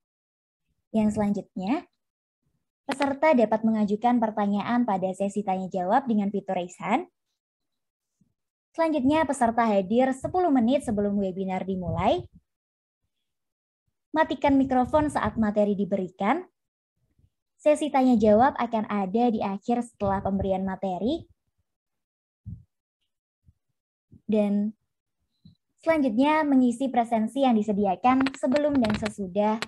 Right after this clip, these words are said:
materi diberikan. Peserta mengikuti webinar Syuk dari awal sampai akhir.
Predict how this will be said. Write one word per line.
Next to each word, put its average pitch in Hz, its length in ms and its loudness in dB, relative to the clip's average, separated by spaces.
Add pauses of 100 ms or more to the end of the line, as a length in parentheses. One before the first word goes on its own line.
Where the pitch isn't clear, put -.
(720)
materi 208 400 -2
diberikan. 190 560 -4 (800)
Peserta 294 480 0
mengikuti 247 480 2
webinar 208 480 2
Syuk 320 240 -4
dari 208 320 0
awal 190 240 -2
sampai 190 320 -6
akhir. 262 400 0